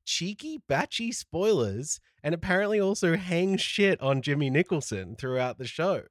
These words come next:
So, you know, Steph revealed the episode that she was eliminated in about eight hours before it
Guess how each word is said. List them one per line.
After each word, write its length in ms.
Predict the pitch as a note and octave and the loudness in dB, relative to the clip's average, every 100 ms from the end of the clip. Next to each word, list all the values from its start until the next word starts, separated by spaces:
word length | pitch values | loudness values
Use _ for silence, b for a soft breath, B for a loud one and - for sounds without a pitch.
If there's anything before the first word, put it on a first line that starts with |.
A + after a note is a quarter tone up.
| _ _ _ _ _ _ _ _ - | _ _ _ _ _ _ _ _ -14
So, 500 | - E3 E3 E3 D#3+ - | -2 2 4 2 0 -4
you 100 | F3+ | -2
know, 280 | C3+ A2 E3+ | 0 0 -2
Steph 440 | - - F3+ F#3+ - | -6 2 4 4 2
revealed 680 | D#3 D3+ C#3+ D3+ D3+ D3+ B2+ | -2 -2 0 0 2 0 -4
the 140 | D3 | -2
episode 440 | C3 D3 D3+ D3+ D3 | -2 0 0 0 0
that 100 | C3+ | -2
she 140 | - | -2
was 120 | C#3 B2+ | -2 -2
eliminated 580 | A#2 A#2 B2+ C3+ C#3 D3 | 0 0 2 0 0 0
in 180 | D#3 F3 | 0 0
about 280 | B2+ B2+ A2+ | 2 2 2
eight 240 | B2+ C3 B2+ | -2 -2 0
hours 300 | A#2+ A#2 A#2+ | 2 2 2
before 380 | A#2+ A#2+ A#2 | -2 -2 0
it 80 | A#2 | 0